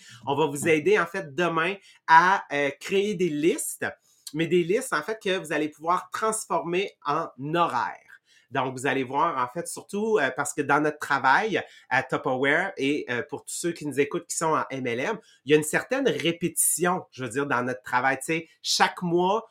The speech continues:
en étant différent, se ressemble. Il y a des tâches qui doivent être faites. Donc, on va voir comment cette création de liste-là, on peut les transformer en horaire pour, en fait, créer ce sentiment-là de sûreté aussi, en fait, puis de réduire l'anxiété qui peut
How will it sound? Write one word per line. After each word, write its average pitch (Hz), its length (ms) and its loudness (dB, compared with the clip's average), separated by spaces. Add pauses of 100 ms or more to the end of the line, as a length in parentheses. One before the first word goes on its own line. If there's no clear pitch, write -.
(220)
en 165 120 6
étant 170 280 2
différent, 147 520 0
se 180 200 -2
ressemble. 151 560 -2
Il - 20 0
y 127 40 0
a 127 40 0
des 131 240 -6
tâches 180 300 0
qui 139 100 -12
doivent 135 220 -2
être 120 160 -4
faites. 185 160 -8
Donc, 139 200 -2
on 143 60 -4
va 139 120 0
voir 165 340 -2
comment 220 280 0
cette 202 220 -8
création 151 460 -2
de 147 80 -2
liste-là, 127 500 -4 (240)
on 143 160 0
peut 185 120 0
les 156 140 2
transformer 147 640 -2
en 123 220 -2
horaire 127 640 2 (260)
pour, 185 420 4
en 127 120 -2
fait, 151 220 -2
créer 151 260 2
ce 143 140 -6
sentiment-là 123 540 -4
de 110 140 -4
sûreté - 600 -10 (120)
aussi, 107 420 -4
en 90 120 -2
fait, 127 260 -4
puis 135 100 -8
de 113 140 4
réduire 123 580 2 (260)
l'anxiété 123 640 0
qui - 140 -20
peut 120 160 -4